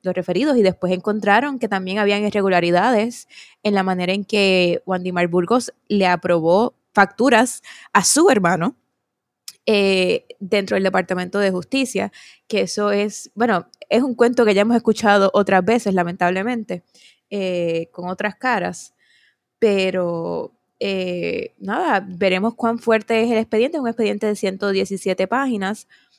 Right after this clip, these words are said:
eh, pero también un expediente que tiene que, que toca a muchas personas, porque toca a la gobernadora, a, a, al que había sido su secretario de la gobernación.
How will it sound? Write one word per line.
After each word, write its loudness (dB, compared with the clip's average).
eh, 2
pero 4
también -2
un 0
expediente 0
que -2
tiene -4
que, -8
que -4
toca 2
a -2
muchas -4
personas, -4
porque -2
toca -4
a 0
la -2
gobernadora, -2
a, -2
a, 0
al -6
que -4
había 0
sido -4
su -8
secretario -8
de -2
la -4
gobernación. -6